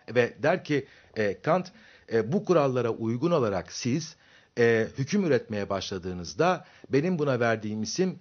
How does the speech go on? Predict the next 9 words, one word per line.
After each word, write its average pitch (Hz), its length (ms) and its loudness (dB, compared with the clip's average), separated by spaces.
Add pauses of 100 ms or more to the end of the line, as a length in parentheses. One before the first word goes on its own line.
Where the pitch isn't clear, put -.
(120)
söylemsel 131 720 0
düşünmedir 110 640 -2
der. 107 420 -6 (800)
Denken, 135 600 2
çok - 200 -4
kabaca 101 340 -8
söylersek 92 540 -6
düşünme. 104 600 -4 (380)
Ama 131 300 4